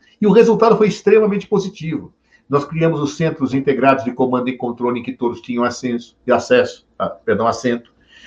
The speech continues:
É, criamos todo um conjunto de diálogos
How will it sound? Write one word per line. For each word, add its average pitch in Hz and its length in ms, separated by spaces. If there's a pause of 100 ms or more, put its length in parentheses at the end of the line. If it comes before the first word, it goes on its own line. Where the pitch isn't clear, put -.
(140)
É, 131 180
criamos 180 460
todo 233 200
um 220 140
conjunto 131 640
de 123 140
diálogos 127 880